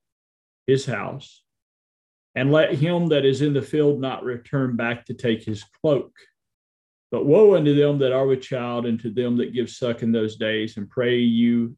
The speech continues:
that your flight be not in the winter, neither on a Sabbath. For then shall be great tribulation, such as have not been from the beginning of the world unto now, nor, no, nor ever shall be.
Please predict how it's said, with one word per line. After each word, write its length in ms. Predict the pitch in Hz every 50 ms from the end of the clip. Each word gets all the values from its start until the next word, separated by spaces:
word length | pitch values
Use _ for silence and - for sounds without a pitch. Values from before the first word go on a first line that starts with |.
| _ -
that 180 | 113 104 -
your 160 | 104 107 107
flight 460 | 107 - - 117 117 117 117 - - -
be 100 | 113 107
not 340 | 107 113 117 117 110 - - -
in 100 | 113 113
the 80 | 117
winter, 380 | 117 110 107 98 98 98 98 101
neither 420 | 101 101 107 107 104 110 107 -
on 140 | 95 104 104
a 80 | 104 113
Sabbath. 520 | - - - 101 101 98 - - 92 113 _ _ _ _ _ _ _ _ _ _ _ _ _ _ _ _ _ _ _ _ -
For 80 | 117 120
then 260 | 117 131 139 143 143
shall 240 | 139 - 151 131 120
be 160 | 127 131 117
great 300 | 117 135 135 139 143 143
tribulation, 760 | - - 147 139 135 135 127 123 120 123 117 - - 117 113 107
such 340 | - - 127 117 120 - -
as 140 | 110 107 -
have 240 | - 117 107 104
not 400 | 110 110 117 139 156 147 - -
been 240 | 135 135 135 135 123
from 180 | 117 - 123 113
the 60 | 107
beginning 520 | 107 110 107 107 120 135 143 147 143 143
of 120 | 143 135 127
the 80 | 135
world 340 | 127 123 123 123 120 120 110
unto 260 | 104 104 110 - -
now, 440 | 104 104 110 120 131 131 131 131 131
nor, 560 | 120 117 123 135 160 165 151 143 135 143 - -
no, 320 | 131 127 139 165 170 165 151
nor 500 | 147 143 147 160 160 156 160 156 160 - - 120
ever 320 | 135 156 151 165 156 147
shall 340 | 147 - - 180 170 165 165
be. 420 | 160 165 170 170 - - - -